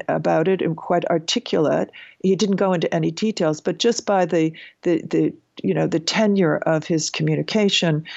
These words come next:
with me, I thought that he had to be, it had to have been a, a, a, a murder of passion, that he came home, he found his wife with a lover or, you know, whatever, and then he killed them both, because I couldn't imagine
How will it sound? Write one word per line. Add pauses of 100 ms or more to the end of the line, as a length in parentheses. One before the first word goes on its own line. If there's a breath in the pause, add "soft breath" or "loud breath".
(160 loud breath)
with
me,
I
thought
that
he
had
to
be, (360 loud breath)
it
had
to
have
been
a,
a, (160)
a,
a
murder
of
passion, (460 loud breath)
that
he
came
home,
he
found
his
wife
with
a
lover
or,
you
know,
whatever, (300 loud breath)
and
then
he
killed
them
both,
because
I
couldn't
imagine